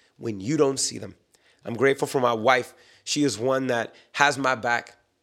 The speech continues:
and we are there to help each other to catch each other's blind spots. You know, I'm, I'm grateful for the friends that I have, the family that I have, because they help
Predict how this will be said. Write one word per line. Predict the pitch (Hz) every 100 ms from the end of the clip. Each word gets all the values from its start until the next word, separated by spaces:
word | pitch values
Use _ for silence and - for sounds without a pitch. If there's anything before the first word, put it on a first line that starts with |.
| _ _ _ - - -
and | 127
we | 117 143 143 -
are | 135
there | 123 139 135
to | 135
help | 117 139
each | 147 -
other | 139 139 107 - - - _ -
to | 151 131 - - _ _ -
catch | 185 180
each | 147
other's | 175 147 107
blind | 135 120 120
spots. | - 98 92 -
You |
know, | 127
I'm, | 104 143 135
I'm | 139
grateful | 123 156 147
for | 139
the | 120
friends | - - 143 135
that | 120 117
I |
have, | 110 104
the |
family | 113 - 151 156 151 131
that | 110
I |
have, | 110 104 107 - _ _ - -
because | 139 - 135
they | 135 123
help | - 147 156